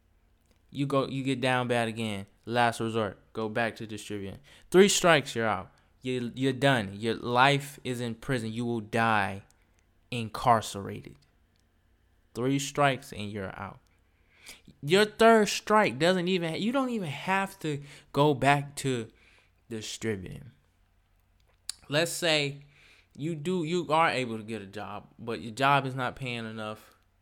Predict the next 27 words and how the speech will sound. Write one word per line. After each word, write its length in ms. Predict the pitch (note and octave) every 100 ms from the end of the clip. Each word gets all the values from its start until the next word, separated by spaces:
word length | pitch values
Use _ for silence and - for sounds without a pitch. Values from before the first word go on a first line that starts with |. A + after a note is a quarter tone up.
| _ _ _ _ _ -
You're 100 | A#2
barely 240 | C#3+ D3
making 280 | C#3+ C3 G#2+
ends 320 | B2 B2 A2+
meet. 340 | A2+ A2+ - - _ _ _ _ _ _
Your, 180 | B2 B2+
your 140 | A2+ A#2
children 440 | - E3+ D3+ C3+
are 80 | A#2
hungry, 380 | B2+ B2 G#2+ G2
right? 260 | G#2 G#2+
So 80 | A2+
you, 160 | A2 A#2+
you, 360 | - - A#2+ - _ _ -
you 80 | A#2
go 160 | C#3
to 160 | C#3+ C#3+
the 100 | B2+
store, 360 | - - C3
you 80 | B2+
go 120 | B2+
to 140 | B2+ C3
a 20 |
little 180 | B2 A2+
gas 300 | A#2 A2+ A2+
station, 400 | A#2 A2+ A2+ A2
right? 220 | G#2 G2+